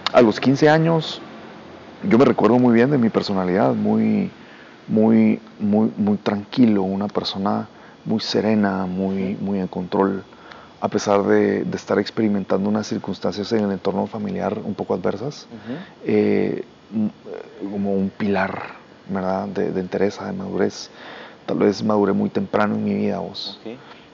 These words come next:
Speaker 1: Em, que hacía estudiar como loco. La verdad es que fui, fui,
Speaker 2: <laughs> ¿Ah, sí?
Speaker 1: fui muy, <laughs> sí, fui muy dedicado al estudio, fíjate vos.
Speaker 2: Increíble.
Speaker 1: Y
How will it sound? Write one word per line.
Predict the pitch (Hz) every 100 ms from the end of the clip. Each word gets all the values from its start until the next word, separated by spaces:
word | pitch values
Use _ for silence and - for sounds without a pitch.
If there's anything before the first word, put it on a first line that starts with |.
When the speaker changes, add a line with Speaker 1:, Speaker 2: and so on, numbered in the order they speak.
| -
Speaker 1:
Em, | 104 101 98 98 95 95 92 95 - - - - - - - - -
que | 110
hacía | - 110 117 117 117 - - - -
estudiar | 104 - 104 92 101 -
como | 101 104
loco. | 95 - - - - 151
La | 110 101
verdad | 98
es | -
que | - 101 98
fui, | - 101 104 101 90 -
fui, | 104 101
Speaker 2:
<laughs> |
¿Ah, | 98 -
sí? | 175
Speaker 1:
fui | 110
muy, | 107 110 113
<laughs> |
sí, | - 147 - - - 139 - 131 - 123 135 - 151 170
fui | 135
muy | 117 123 123
dedicado | 117 92 104 117
al | 120
estudio, | 101 - - 127 113 98
fíjate | 98 98 -
vos. | 110 135 - - - 104
Speaker 2:
Increíble. | - 101 104 - 160
Speaker 1:
Y | 113 113 104 101 92